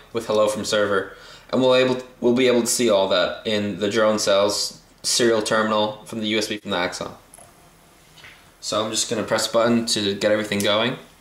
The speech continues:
and what's happening now is, if you take a look a little bit closer, the drone cell is connecting to the network.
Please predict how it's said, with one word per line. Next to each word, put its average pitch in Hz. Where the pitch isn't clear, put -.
and 110
what's 117
happening 123
now 117
is, 104
if 104
you 101
take 107
a 104
look 104
a 110
little 104
bit 98
closer, 104
the -
drone 113
cell 110
is 107
connecting 110
to 110
the 101
network. 117